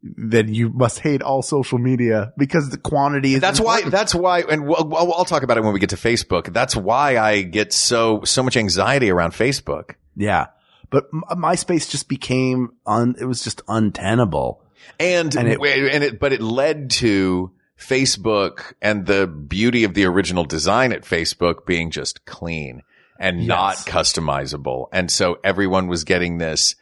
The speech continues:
Speaker 2: beautiful, stark, clean experience, uh, where you weren't getting bogged down in other baloney. That was what I think ultimately brought MySpace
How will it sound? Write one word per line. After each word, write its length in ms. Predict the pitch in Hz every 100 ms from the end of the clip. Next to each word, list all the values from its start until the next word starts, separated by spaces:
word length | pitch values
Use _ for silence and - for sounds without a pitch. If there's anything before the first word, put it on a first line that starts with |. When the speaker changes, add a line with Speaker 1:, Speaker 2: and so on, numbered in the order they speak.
| _ _ _ _ - 76
Speaker 2:
beautiful, 540 | 95 101 98 - 95 90
stark, 680 | - - 87 85 87 _
clean 480 | - - 92 90 85
experience, 920 | 76 - - 92 90 85 69 58 - - -
uh, 320 | 85 80 80
where 440 | 80 92 85 80 - - _ _
you 160 | 92 101
weren't 200 | 95 87
getting 220 | 92 85
bogged 300 | 90 87 80
down 260 | 87 90 85
in 80 |
other 180 | 82 80
baloney. 680 | 73 78 80 82 80 78 71 _ - - - -
That 220 | 98 151
was 140 | 151 117
what 120 | 113
I 80 | 92
think 200 | 95 87
ultimately 360 | 92 92 76 78
brought 220 | 78 71
MySpace 840 | 78 78 - 73 67 60 - -